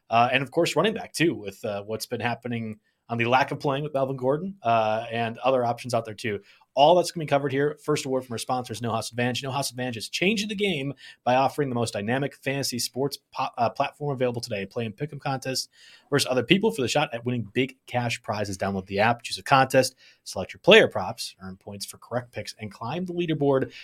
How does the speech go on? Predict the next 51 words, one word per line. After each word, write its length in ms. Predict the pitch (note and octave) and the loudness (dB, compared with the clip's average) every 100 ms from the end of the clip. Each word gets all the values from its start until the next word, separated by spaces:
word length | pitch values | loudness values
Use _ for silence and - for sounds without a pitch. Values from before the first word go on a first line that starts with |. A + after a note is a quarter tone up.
| - | -20
for 160 | - C3 | 0 4
your 100 | C3 | 6
shot 340 | - C3 C3 | 6 4 2
at 80 | - | -4
hundreds 340 | - D3+ D#3+ | -8 -4 -4
of 60 | D#3 | -2
thousands 300 | C3 B2 B2 | 0 0 -2
of 60 | A#2 | -2
dollars 280 | G#2 G#2+ - | -2 -2 -6
every 160 | A2 A2 | -6 -6
week. 200 | G#2 G2 | -6 -8
You 60 | |
can 80 | A#2 | -6
also 120 | A2 | -6
test 220 | - A#2+ - | -2 -4 -2
your 40 | |
skills 440 | - - D#3 D#3 | -6 0 2 2
versus 180 | D3+ A2 | -2 -8
the 60 | G2 | -4
house 280 | A#2+ A#2+ A#2+ - - _ | 0 0 -2 -14 -20 _
and 180 | A#2 A#2 | -6 -6
twenty 560 | - C3 D3+ - F3 E3 | -8 -8 -8 -6 -8 -8
times 460 | - D#3 D#3 D#3+ A#2+ | -4 0 0 0 2
your 120 | D3 | 8
money 340 | E3 E3 C3 | 8 8 8
if 100 | A#2+ | 6
you 100 | B2 | 4
hit 180 | B2+ C#3 | 4 2
all 260 | A#2 C3 D#3 | 2 4 4
of 120 | C#3+ | 2
your 100 | D3 | -2
picks. 300 | D3 D3 - | 0 -2 0
Bet 160 | B2 B2+ | -4 -2
up 180 | B2 - | -6 -8
to 100 | A2 - | -14 -4
five 340 | B2 D3 D#3 | 0 0 -2
player 200 | D#3 C#3+ | -2 -4
props, 340 | C#3+ C#3 - - | -4 -8 -10 -8
over-unders, 520 | B2+ C#3 A#2+ A#2 A#2 - - _ - | -4 -2 0 0 -2 -8 -20 _ 4
or 280 | C#3 E3+ | 8 8
individual 440 | E3+ E3+ F3 E3+ E3+ | 8 2 2 0 0
player 220 | E3 D3 | 0 -2
matchups 300 | C#3+ B2+ - | -2 -6 -10
across 260 | - A2+ - - | -4 -4 -4 -2
every 280 | C3 D3 | 0 0
major 240 | C#3+ C3 C#3 | -4 -4 -6
sport, 300 | - A2 A#2 | -6 -10 -10
including 300 | A2 A#2 A#2+ | -10 -12 -8
N 120 | G2+ | -6
F 100 | A#2+ | 0
L, 300 | G#2 B2 - | 2 2 -2